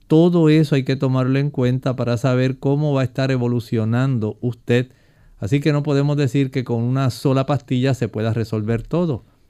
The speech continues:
porque son varios los factores que hay que tomar en consideración para poder determinar qué es la, o cuál es la forma mediante la cual a usted se le puede ayudar.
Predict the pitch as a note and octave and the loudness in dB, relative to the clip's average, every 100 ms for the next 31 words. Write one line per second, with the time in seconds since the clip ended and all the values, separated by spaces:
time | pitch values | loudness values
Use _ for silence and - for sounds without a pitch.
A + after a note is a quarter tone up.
0 | _ - A2+ B2 A2+ C#3+ C#3+ C#3+ D3+ C#3 | _ -4 -2 0 0 0 2 2 2 2
1 | C#3 D#3 D#3 - - A#2 - C3+ C3+ B2+ | 2 2 -2 -6 -6 -6 -4 -2 0 0
2 | B2 B2 B2+ B2+ B2+ B2+ C3 B2 C3+ C3 | -2 -4 -4 -2 -2 -2 -2 -2 -2 -2
3 | C#3+ B2+ C3 B2+ B2+ B2 A2+ A2+ A2 C#3 | -2 -2 -2 -2 -2 -2 -4 -2 -2 -2
4 | B2 B2+ C#3 - C#3 C#3+ C#3 C3+ B2 B2 | -2 -4 -4 -4 -4 -2 -2 -2 -2 -2
5 | C3 B2+ _ - C#3+ C#3+ A#2+ B2+ B2+ - | -4 -10 _ -2 -2 -2 -4 -4 -4 -8
6 | _ _ _ _ - A#2+ A#2 A2 G#2 C3 | _ _ _ _ -10 -6 -4 -2 -4 0
7 | C3+ C3 C#3 C#3 B2+ A#2 B2+ B2 _ - | 2 2 0 0 -2 -2 -2 -6 _ -4
8 | A#2 B2+ C#3+ C#3 C#3+ C#3 B2 A#2 - A2+ | -2 0 -2 -2 -2 -2 -2 -4 -2 -4
9 | B2 G#2+ F#2+ G2 G2 F#2+ F2+ F#2 | -2 -4 -4 -6 -6 -6 -10 -12